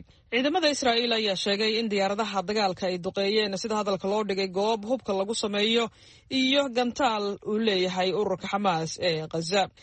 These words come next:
Sida laga soo xigtay ilaha amniga iyo goobjoogayaal, xarumaha la duqeeyey waxa ay ku yaalaan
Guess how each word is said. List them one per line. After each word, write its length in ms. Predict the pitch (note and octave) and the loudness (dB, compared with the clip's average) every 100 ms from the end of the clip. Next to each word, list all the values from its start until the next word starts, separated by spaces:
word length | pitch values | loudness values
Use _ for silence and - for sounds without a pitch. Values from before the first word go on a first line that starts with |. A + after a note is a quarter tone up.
| - | -20
Sida 200 | - G3 F#3+ | -8 -2 0
laga 180 | F#3 | 0
soo 180 | G#3 F#3+ | 0 -2
xigtay 440 | F3 F3 - G3+ G#3 F3+ | -2 -6 -2 0 0 0
ilaha 300 | G3+ G#3 F#3 - | 0 0 0 0
amniga 380 | G#3+ G3+ F#3+ F#3 | 0 0 0 -2
iyo 200 | G3 G#3+ | -2 0
goobjoogayaal, 720 | F#3 D#3+ - E3 F3 G3+ G#3 - - - - | 0 -2 -2 0 2 2 0 -4 -16 -20 -4
xarumaha 400 | D4+ D4+ D#4 C#4 | 0 2 2 0
la 100 | A#3 | 0
duqeeyey 460 | G#3 G#3+ A3 A#3 A#3 | 0 2 2 4 2
waxa 260 | A#3+ A#3 | 0 0
ay 100 | G3+ | -2
ku 100 | G3+ B3 | -2 0
yaalaan 480 | G3 F#3 F#3+ F#3+ | 2 2 2 0